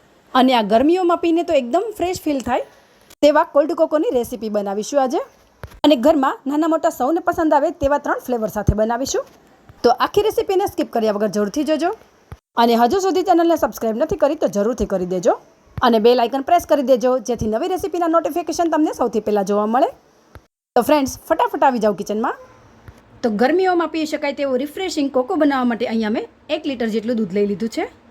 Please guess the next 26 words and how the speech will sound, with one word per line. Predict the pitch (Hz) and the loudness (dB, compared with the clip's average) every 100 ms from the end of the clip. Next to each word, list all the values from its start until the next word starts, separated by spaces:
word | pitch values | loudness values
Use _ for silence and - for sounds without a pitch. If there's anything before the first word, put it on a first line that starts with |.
| _ _ _ _ - | _ _ _ _ 0
અહીંયા | 302 302 | 2 2
તમે | 285 392 269 | 2 2 2
કોઈ | 269 | 2
પણ | 302 226 | 2 0
દૂધ | 214 196 | -2 -2
લઈ | 185 | -4
શકો | 196 202 190 | -6 -8 -4
છો. | 415 - - - - - | -6 -6 -20 -18 -8 -4
અત્યારે | 240 320 330 254 | 0 2 2 0
હું | 359 247 | -2 -2
ગરમ | 285 311 | 0 0
કરેલા | 330 302 233 | 0 0 -2
દૂધનો | 196 208 | -2 -4
ઉપયોગ | 214 196 | -4 -4
કરી | 220 226 | -4 -2
રહી | 240 311 | -4 -4
છું. | 508 - _ _ _ - | -8 -10 _ _ _ -2
તમે | 320 320 | 0 2
ગરમ | 311 349 330 | 2 2 0
કર્યા | 254 233 | -2 0
વગરનું | 220 214 202 | 0 -2 -2
પણ | 190 | -4
લઈ | 185 196 | -4 -6
શકો | 202 196 | -8 -4
છો. | 339 440 - - | -4 -4 -12 -6
અને | 285 | 0